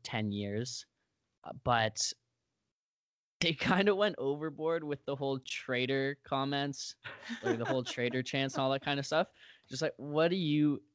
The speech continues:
Speaker 1: how do you feel about that? 'Cause I know, you know, Vince Carter, I'm kinda too young to have been around with Vince Carter. Like, I was around, but I wasn't really cognizant of what was going on. So, like, how do you feel the reaction? Like,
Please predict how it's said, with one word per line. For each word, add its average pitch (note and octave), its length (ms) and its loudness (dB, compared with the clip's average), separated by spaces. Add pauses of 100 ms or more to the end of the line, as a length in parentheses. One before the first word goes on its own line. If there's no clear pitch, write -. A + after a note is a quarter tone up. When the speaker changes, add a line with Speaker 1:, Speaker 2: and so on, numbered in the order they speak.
(160)
Speaker 1:
how D#3 120 2
do F3 80 0
you F3+ 100 2
feel C#3+ 280 2
about B2+ 200 2
that? A2 140 0
'Cause - 120 0
I D#3 80 6
know, F3 240 4 (420)
you C3 80 -4
know, B2 100 -2
Vince C3 280 -2
Carter, A#2+ 400 0
I'm C#3 180 -2
kinda D3 240 0
too C3+ 200 -2
young A#2+ 380 0
to A2+ 440 0 (300)
have G#2+ 280 -4 (320)
been A2+ 280 -4
around G#2+ 460 -8
with A#2+ 160 -6
Vince C3+ 220 0
Carter. D#3 180 4
Like, B2+ 140 2
I A#2+ 80 2
was C#3 140 2
around, B2 640 2 (420)
but B2+ 100 0
I B2+ 60 4
wasn't C3 280 0
really A#2+ 180 -2
cognizant C3 600 0
of B2+ 60 0
what B2+ 120 0
was A#2 140 -6
going A#2+ 260 -4
on. C3+ 260 2
So, C#3 300 4 (800)
like, C#3+ 180 2
how D#3+ 260 2
do E3+ 60 4
you E3 160 0
feel D3 300 0
the C3+ 140 -4
reaction? B2+ 560 -2
Like, A2+ 200 -8